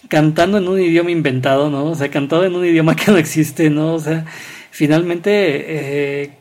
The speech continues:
con una música instrumental que, que, que era bastante particular, porque además,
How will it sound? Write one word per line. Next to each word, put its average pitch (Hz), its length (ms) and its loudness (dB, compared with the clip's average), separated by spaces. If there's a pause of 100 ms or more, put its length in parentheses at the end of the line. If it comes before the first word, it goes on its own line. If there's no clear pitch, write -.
con 156 220 -6
una 185 160 -2
música 196 400 -2
instrumental 143 680 -2
que, 151 420 -2
que, 151 140 -14
que - 320 -12
era 175 180 0
bastante 160 560 -4
particular, 147 640 -6
porque 175 220 -6
además, 160 300 -2